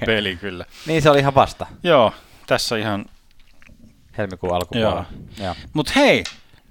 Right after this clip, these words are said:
Speaker 1: Arizonasta puheen ollen. Viikon kylmä kiuas. Nyt ehkä tu-, tämä nyt ehkä liittyy tälle u-, uutiselle tai tälle tiedotteelle, mikä tuli.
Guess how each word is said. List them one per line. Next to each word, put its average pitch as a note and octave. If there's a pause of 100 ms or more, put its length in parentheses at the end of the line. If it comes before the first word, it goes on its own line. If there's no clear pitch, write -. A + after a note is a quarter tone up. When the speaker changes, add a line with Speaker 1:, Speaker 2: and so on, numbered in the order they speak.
(200)
Speaker 1:
Arizonasta B2
puheen G#2+
ollen. G2 (480)
Viikon G3+
kylmä D#3+
kiuas. A#2 (540)
Nyt C3+
ehkä D3+
tu-, E3 (160)
tämä D#3
nyt C#3
ehkä B2
liittyy A#2
tälle A2 (540)
u-, C3
uutiselle G#2
tai G2
tälle G2 (120)
tiedotteelle, F#2+
mikä F#2
tuli. B2